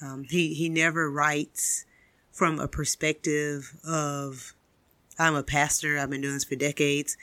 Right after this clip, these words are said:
so I know what I'm talking about." Like, he's not haughty at all. Um, he does a really, really good job of, of really simplifying, um,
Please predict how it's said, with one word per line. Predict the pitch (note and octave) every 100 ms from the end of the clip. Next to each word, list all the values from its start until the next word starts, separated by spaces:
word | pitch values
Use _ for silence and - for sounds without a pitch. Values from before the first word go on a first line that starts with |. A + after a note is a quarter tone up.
| - -
so | - D3+
I | - C#3
know | C#3 D3
what | D3+ C#3
I'm |
talking | - D3 D#3
about." | D3 C#3+
Like, | C#3
he's | D#3
not | D3 C#3+ -
haughty | D3 D#3+ E3 D#3
at | C3 B2+
all. | C#3 C#3+ D3 D3 C#3+ _ - - -
Um, | D#3+ D3
he | D#3+
does | D3
a | C#3
really, | C3 C#3 F3 F3 E3
really | D#3+ D#3
good | C#3+ D3
job | D3 C#3 C#3 C#3+ C#3 C#3+
of, | D3 C#3 C3+ C3 - - _ _ _ _ _ _ _ _ _ -
of | D#3+
really | G3 G3 E3
simplifying, | - E3 D#3+ G3 F#3+ F3+ F#3 F#3 - - - - - _ -
um, | D#3+ D3+ D3 C#3